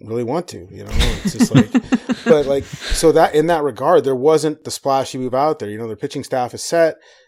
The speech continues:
Speaker 1: There wasn't that move. I guess you could have went first base D H, but, you know, knowing how they think about that position and want to use it to, um, to rest guys and, and keep guys fresh, I just didn't see anything out there that big that they could have made the splashy move. So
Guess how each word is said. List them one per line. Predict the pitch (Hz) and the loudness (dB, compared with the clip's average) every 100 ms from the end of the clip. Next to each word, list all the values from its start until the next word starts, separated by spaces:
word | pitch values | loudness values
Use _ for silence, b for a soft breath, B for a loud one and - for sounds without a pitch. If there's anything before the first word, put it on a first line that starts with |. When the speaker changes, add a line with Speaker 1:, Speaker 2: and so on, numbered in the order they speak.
| b | b
Speaker 1:
There | - 127 | -4 2
wasn't | 151 143 127 | 2 0 -4
that | 117 117 | -4 -4
move. | 117 127 131 123 113 | -6 -4 -2 -2 -4
I | 120 | -6
guess | 127 147 - | -4 -4 -6
you | 117 | -14
could | - 131 | -6 -4
have | 120 | -2
went | 120 117 | -6 -8
first | - 120 - | -8 -10 -4
base | 120 110 | -6 -6
D | - 110 | -10 -10
H, | 143 123 117 - | -4 -4 -4 -10
but, | 117 107 113 _ b b b - | -14 -14 -16 _ b b b -10
you | 117 | -6
know, | 113 | -4
knowing | 113 127 127 113 | -4 -4 -4 -4
how | 123 | -4
they | 117 113 | -2 -4
think | - 117 | -6 -10
about | 110 110 - | -10 -10 -10
that | 104 | -14
position | 107 120 120 117 | -10 -10 -10 -10
and | 110 | -10
want | 110 110 | -8 -8
to | 107 | -10
use | 104 113 107 | -10 -10 -10
it | 110 | -12
to, | - 117 110 107 | -12 -10 -8 -6
um, | 104 101 101 95 _ _ _ _ _ _ | -8 -8 -12 -16 _ _ _ _ _ _
to | - 120 104 101 | -12 -8 -8 -8
rest | 104 127 - | -4 -4 -4
guys | 123 117 113 113 107 | -2 0 0 -2 -4
and, | 107 104 | -8 -12
and | - 107 98 | -12 -12 -12
keep | - 123 | -14 -12
guys | 117 104 | -12 -12
fresh, | - 170 127 113 113 | -4 0 0 -4 -12
I | 120 120 | -8 -8
just | 120 - | -10 -8
didn't | 139 117 | -8 -6
see | - - 131 117 | -8 -6 -6 -6
anything | 117 - 104 | -8 -10 -12
out | 107 110 | -12 -12
there | 101 95 | -14 -12
that | 101 95 101 | -14 -14 -16
big | 110 101 98 | -14 -14 -16
that | 104 | -18
they | 113 | -16
could | 101 - | -16 -16
have | 98 | -14
made | 98 98 | -14 -14
the | - | -14
splashy | - 104 98 - | -12 -12 -12 -14
move. | 98 95 95 | -16 -16 -16
So | 110 101 | -14 -14